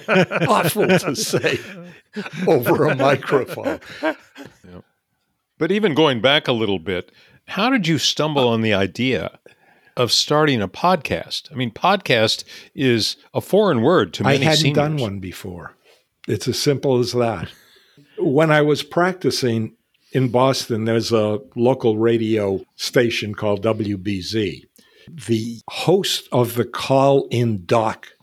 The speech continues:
Speaker 1: segment on B Z wanted to take some time off. So I filled in for him, and I learned what really great fun it is to talk to other people.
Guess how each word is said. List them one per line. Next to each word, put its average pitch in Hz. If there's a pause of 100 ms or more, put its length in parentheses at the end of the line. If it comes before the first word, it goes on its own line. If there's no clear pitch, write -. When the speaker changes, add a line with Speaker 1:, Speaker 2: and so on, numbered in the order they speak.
Speaker 1:
segment 117 (640)
on 117
B 120
Z 95 (380)
wanted 131
to 104
take 117
some 107
time 110
off. 87 (420)
So 127
I 139
filled 139
in 151
for -
him, 87 (580)
and 135
I 123
learned 127 (260)
what 135
really 175 (140)
great 165
fun 156
it 113
is 82
to -
talk 107
to -
other 98
people. -